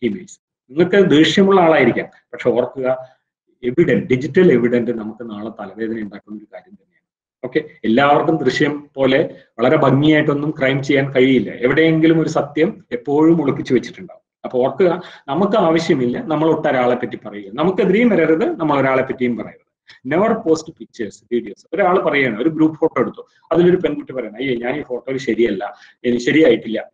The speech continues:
നിങ്ങളുടെ ഫ്രണ്ട്സ് തന്നെയാണ്, ഇതൊന്നും നിങ്ങൾക്ക് ഉണ്ടാവുന്നതല്ല, ഇനി വേറെ ആൾക്ക് ഉണ്ടായിട്ടുണ്ടെങ്കിൽ പറഞ്ഞു കൊടുക്കണ്ടാണ് കേട്ടോ. ഒരു ഗ്രൂപ്പ് ഫോട്ടോ എടുത്തു, ആ ഗ്രൂപ്പ് ഫോട്ടോയിൽ ഒരു പെൺകുട്ടിക്ക് തോന്നുന്നു അയാൾ, അവള് അതിൽ അത്ര ഭംഗിയില്ല, ആ കുട്ടി അത്ര ഭംഗിയില്ല എന്ന് തോന്നുകയാണെങ്കിൽ purposefully ആ ഫോട്ടോ വീണ്ടും എടുത്ത്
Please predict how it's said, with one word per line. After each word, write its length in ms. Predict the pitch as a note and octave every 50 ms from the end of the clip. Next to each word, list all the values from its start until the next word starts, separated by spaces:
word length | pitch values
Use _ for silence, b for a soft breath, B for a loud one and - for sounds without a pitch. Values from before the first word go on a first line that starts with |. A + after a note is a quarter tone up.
| _ _
നിങ്ങളുടെ 260 | E3 F#3+ F#3 F#3+ -
ഫ്രണ്ട്സ് 260 | F#3+ F#3 F#3+ F#3 -
തന്നെയാണ്, 200 | F#3 C#3+ B2 A2
ഇതൊന്നും 260 | A#2 C#3+ E3 F3+ F#3+
നിങ്ങൾക്ക് 240 | F3+ F#3 G3 F#3+ G#3+
ഉണ്ടാവുന്നതല്ല, 640 | G3+ G3 F#3+ G3 G#3+ G#3+ G#3+ F#3+ F3 F#3+ A#3 A#3 - E3+
ഇനി 60 | F3+
വേറെ 200 | F3 F3+ F3 F#3
ആൾക്ക് 180 | F#3+ F#3 F3+
ഉണ്ടായിട്ടുണ്ടെങ്കിൽ 640 | F#3+ F#3 F3+ F#3+ G3 G3 G3 F#3+ F#3 F#3+ G3+ A#3+ B3 -
പറഞ്ഞു 180 | - F3+ F#3+ G3+
കൊടുക്കണ്ടാണ് 440 | F#3+ E3+ D#3 - C3 A2 F#2+ -
കേട്ടോ. 240 | - - - - _ _ _ _ _ _ -
ഒരു 100 | F#3 G#3
ഗ്രൂപ്പ് 260 | F3+ F#3 F#3 F#3 -
ഫോട്ടോ 180 | F#3 E3 - A2
എടുത്തു, 300 | - - _ - D3 E3
ആ 20 |
ഗ്രൂപ്പ് 200 | F3 F3 E3+ -
ഫോട്ടോയിൽ 280 | G3 F#3 F3 F#3 F#3 F#3
ഒരു 60 | F#3
പെൺകുട്ടിക്ക് 500 | F3+ E3+ D#3 D#3 E3 D#3+ E3 E3 D#3 D3+
തോന്നുന്നു 300 | C#3+ C#3 C3 C3 C3 C3+
അയാൾ, 240 | C3 C3+ C3+ C#3 D3
അവള് 300 | C3+ C3 B2+ D3+ D#3 D3+ B B B B B B
അതിൽ 220 | C#3+ C#3+ E3 D#3+
അത്ര 140 | C#3 - C#3+
ഭംഗിയില്ല, 640 | C#3 C3+ B2 A2+ A2+ A#2 C3+ D3+ C#3 A2 F#2 F2+ _ _ - -
ആ 40 | -
കുട്ടി 200 | - - - C#3+
അത്ര 180 | - - C#3
ഭംഗിയില്ല 540 | - C3+ B2 B2 C3 D3 D#3+ D#3 C#3 C3 C3
എന്ന് 120 | B2+ B2+ A2+
തോന്നുകയാണെങ്കിൽ 420 | A#2 A2+ A#2 A2 G#2+ G2+ G2 _ _ b b b b - C#3
purposefully 640 | D3+ - - - G#3+ - - F3 F3 F3 D#3+ D#3 D3+
ആ 160 | C#3+ C#3 C#3
ഫോട്ടോ 240 | - C3+ A#2+ - C#3
വീണ്ടും 400 | C3+ B2+ A#2+ B2+ B2+ C3 D#3 C#3+
എടുത്ത് 200 | B2+ A#2+ - A#2